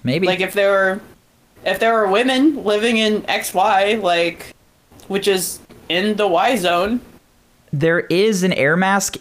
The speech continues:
Speaker 1: in the car if you wanna use it. It lasts for twelve hours. They're, like, standard. They're in all the Jeeps.
Speaker 2: <sighs> I mean, I might as well, you know, be on the safe side. I don't believe it, but I'll do it.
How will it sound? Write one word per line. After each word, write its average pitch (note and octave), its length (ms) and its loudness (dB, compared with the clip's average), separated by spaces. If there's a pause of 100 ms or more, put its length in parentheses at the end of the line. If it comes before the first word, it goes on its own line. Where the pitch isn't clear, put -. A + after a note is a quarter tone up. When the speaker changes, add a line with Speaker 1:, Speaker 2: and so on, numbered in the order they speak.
Speaker 1:
in D3+ 260 2
the C3 80 0
car F3+ 500 -2
if C#3 200 -2
you C#3+ 80 0
wanna B2+ 180 0
use A2+ 260 -4
it. G#3+ 160 2
It D#3 120 0
lasts D3 360 -2
for C3+ 140 -2
twelve C#3+ 500 0
hours. G#2 460 -4 (100)
They're, D#3 220 0
like, C#3 160 0
standard. A#2+ 440 0
They're A2 120 2
in A#2 120 2
all A2+ 180 2
the A2 100 -4
Jeeps. - 440 -10 (160)
Speaker 2:
<sighs> - 180 -18
I A#3 580 -2
mean, B3 140 0
I B3+ 120 2
might C4 260 2
as F#3+ 200 -8
well, F#3 440 2 (140)
you G3+ 140 -6
know, G3+ 320 2 (100)
be G#3+ 100 0
on F3+ 100 -2
the E3+ 100 -2
safe G3 280 0
side. F3 400 0 (160)
I G#3 80 -2
don't B3+ 200 2
believe G#3 380 0
it, - 260 0 (600)
but F3+ 320 0 (840)
I'll A3 180 -2
do D#3+ 200 -2
it. D3 180 -2